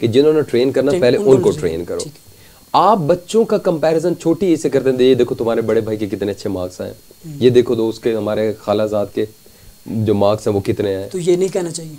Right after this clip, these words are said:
Speaker 1: नहीं, बिल्कुल नहीं। अल्लाह
Speaker 2: ठीक
Speaker 1: सुब्हाना
Speaker 2: है।
Speaker 1: ताला ने हर बच्चे को different बनाया है।
Speaker 2: हम्म।
Speaker 1: आप तो अल्लाह सुब्हाना ताला के जो है ना वो उस, उनकी शान में गुस्ताखी कर रहे हैं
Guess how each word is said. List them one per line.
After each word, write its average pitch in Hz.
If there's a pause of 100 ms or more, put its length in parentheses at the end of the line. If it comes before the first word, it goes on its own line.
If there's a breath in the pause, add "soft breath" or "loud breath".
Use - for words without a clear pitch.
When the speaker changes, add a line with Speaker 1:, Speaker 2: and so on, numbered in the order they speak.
(100)
Speaker 1:
नहीं, 120
बिल्कुल 165
नहीं। 147
अल्लाह 139
Speaker 2:
ठीक 160
Speaker 1:
सुब्हाना 151
Speaker 2:
है। 165
Speaker 1:
ताला 190
ने 202
हर 143
बच्चे 143
को 208
different 165
बनाया 90
है। - (400)
Speaker 2:
हम्म। 147 (120)
Speaker 1:
आप 175
तो 208
अल्लाह 185
सुब्हाना 180
ताला 180
के 180 (200)
जो 139
है 143
ना 180
वो 151 (600)
उस, 147
उनकी 147
शान 147
में 156
गुस्ताखी 165
कर 117
रहे 120
हैं -